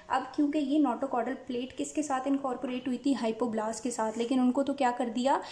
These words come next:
Endoderms ने आके displace कर दिया। तो ये कहेंगे कि जब hypoblast ही नहीं है जिससे हमारी दोस्ती थी तो हमने भी एंडोडर्म के साथ नहीं रहना।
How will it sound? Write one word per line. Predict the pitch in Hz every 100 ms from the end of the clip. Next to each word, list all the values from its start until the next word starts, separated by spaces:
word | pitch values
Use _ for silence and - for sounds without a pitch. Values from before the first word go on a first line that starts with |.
| - - 247
Endoderms | 233 269 247 247 254 254 -
ने | 254 254 277
आके | 233 220 262
displace | 247 247 - 269 294
कर | - 226
दिया। | 226 226 240
तो | 247
ये | 233 247
कहेंगे | 254 226 220 247
कि | 269 247
जब | 247
hypoblast | 240 233 262 262 262 277 285
ही |
नहीं | 269 240 226
है | 233
जिससे | 233 -
हमारी | 240 226 233
दोस्ती | 220 220 -
थी | - 247
तो | 254
हमने | 247 226 233
भी | 254
एंडोडर्म | 240 226 233 226
के | 226
साथ | 233 233 233
नहीं | 220 254 233
रहना। | 226 226